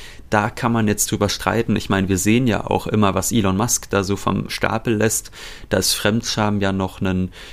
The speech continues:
äh, niedrig angesetztes Wort für. Bemerkenswerterweise hat, äh, Thelen aber dann neben dieser großen Liebe für Silicon Valley auch noch so eine große Faszination für den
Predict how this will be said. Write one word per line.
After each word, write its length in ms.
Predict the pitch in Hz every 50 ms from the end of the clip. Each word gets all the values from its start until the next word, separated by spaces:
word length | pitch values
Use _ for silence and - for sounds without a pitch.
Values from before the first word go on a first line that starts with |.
| - -
äh, 160 | - 98 95
niedrig 380 | 101 120 139 - 131 120 107 -
angesetztes 720 | 80 98 98 98 87 - 90 - - - - - - -
Wort 260 | - 80 - - - -
für. 380 | - - 113 117 123 131 139 - - - - - - - - -
Bemerkenswerterweise 1400 | - 110 117 120 - - 151 - - - 131 120 - - 127 120 104 95 107 110 120 120 113 113 113 107 104
hat, 320 | 117 117 - - - - -
äh, 80 | 107
Thelen 460 | - - - 123 127 139 156 156 143
aber 240 | - 107 107 117 110
dann 260 | 104 107 107 107 107
neben 380 | - 104 110 117 131 143 147 113
dieser 480 | 110 120 113 104 104 107 110 101 98 101
großen 520 | - 104 - 113 120 139 139 - 117 107
Liebe 320 | 98 107 127 139 131 117
für 200 | - - - 101
Silicon 400 | - - 113 107 107 - 101 92
Valley 260 | 95 98 120 139 139 -
auch 240 | - - - 143
noch 160 | - 139 - -
so 120 | - 120
eine 200 | 117 113 107 104
große 440 | - - 120 156 170 175 - - -
Faszination 760 | - - 120 - - - 110 104 104 - - 131 135 147 147
für 160 | - - 110
den 160 | 110 110 110